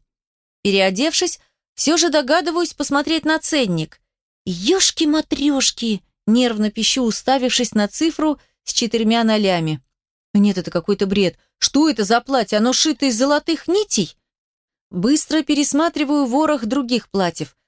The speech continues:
Поначалу я смотрела на ценники. Цифры на них были высоковаты, но всё же вмещались в грани разумного.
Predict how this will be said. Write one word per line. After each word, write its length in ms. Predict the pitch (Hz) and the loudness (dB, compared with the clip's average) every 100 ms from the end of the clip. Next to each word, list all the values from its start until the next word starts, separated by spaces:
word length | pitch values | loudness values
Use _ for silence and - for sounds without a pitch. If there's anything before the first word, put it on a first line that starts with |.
| _ | _
Поначалу 460 | - 202 202 254 247 | -2 0 0 0 0
я 160 | 226 233 | 0 0
смотрела 480 | 226 220 226 220 | 0 -2 0 0
на 160 | 214 214 | 2 0
ценники. 520 | - 208 185 180 - | 0 -2 0 -2 -4
Цифры 360 | 165 262 262 247 | -2 -2 0 0
на 120 | 240 | 2
них 180 | 247 214 | 0 0
были 180 | 247 233 | 0 0
высоковаты, 640 | 240 262 - 262 330 269 | 0 0 0 0 0 0
но 140 | 196 | -2
всё 180 | 196 226 | -2 -2
же 140 | 220 226 | -2 0
вмещались 640 | 226 302 - 226 160 151 | 0 0 2 0 0 -4
в 80 | 151 | -4
грани 320 | 185 185 160 | -2 0 0
разумного. 600 | 175 196 185 156 147 | 0 0 0 -2 -2